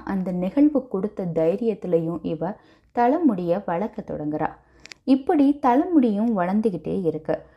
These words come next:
ஒரு ஒண்ணு ரெண்டு வருடம் நாங்கநேரியில அவளுடைய அம்மா கூட பிறந்த இன்னொரு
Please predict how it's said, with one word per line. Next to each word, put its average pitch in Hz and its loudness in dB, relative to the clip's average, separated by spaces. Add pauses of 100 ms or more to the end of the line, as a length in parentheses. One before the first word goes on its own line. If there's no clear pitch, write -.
(220)
ஒரு 285 4
ஒண்ணு 320 2
ரெண்டு 294 2
வருடம் 214 0
நாங்கநேரியில 226 0
அவளுடைய 180 -2 (320)
அம்மா 240 2
கூட 240 2
பிறந்த 190 -2 (140)
இன்னொரு 254 2